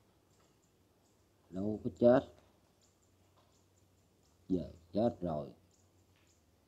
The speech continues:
mới, mới hối hận. Hối hận làm sao đây?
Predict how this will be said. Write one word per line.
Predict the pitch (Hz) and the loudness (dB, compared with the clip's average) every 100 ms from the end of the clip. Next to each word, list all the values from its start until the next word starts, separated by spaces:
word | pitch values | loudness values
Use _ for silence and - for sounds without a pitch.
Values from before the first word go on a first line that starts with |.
| _ _ _ _ | _ _ _ _
mới, | 98 | -2
mới | 107 110 | 0 0
hối | 110 123 110 | 2 2 2
hận. | 80 95 101 98 - _ _ _ _ _ _ _ _ _ _ _ _ _ _ _ | 0 -4 -6 -10 -20 _ _ _ _ _ _ _ _ _ _ _ _ _ _ _
Hối | 120 107 | -8 -6
hận | 90 95 | -8 -10
làm | 95 80 | -10 -8
sao | 107 117 | -6 -4
đây? | 110 110 | -4 -6